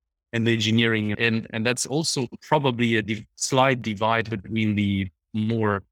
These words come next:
harder science or the harder approach of data and algorithms and products, and also the way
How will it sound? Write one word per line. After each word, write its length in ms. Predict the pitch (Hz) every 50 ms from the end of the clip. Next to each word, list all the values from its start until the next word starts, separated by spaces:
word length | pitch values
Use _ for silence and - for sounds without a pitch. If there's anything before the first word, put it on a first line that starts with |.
| _ _
harder 540 | - - 131 139 160 147 143 127 110 110 107
science 680 | 101 - - - 113 98 101 101 110 131 139 135 - -
or 100 | 110 107
the 60 | 104
harder 640 | 95 98 120 123 135 131 127 120 113 107 104 98 - _ _
approach 640 | - - - - - 104 95 110 127 139 131 - -
of 200 | 113 101 95 107
data 320 | - 113 113 110 110 104
and 120 | 101 98 98
algorithms 680 | 101 147 170 147 139 120 113 113 110 110 107 - - - _ _ _ _ _ _
and 100 | 104 90 -
products, 760 | - - - 170 180 151 113 113 - - - - - - - -
and 180 | 113 113 117 110
also 300 | 110 120 120 - - 113
the 80 | 110 101
way 340 | 104 110 107 107 110 98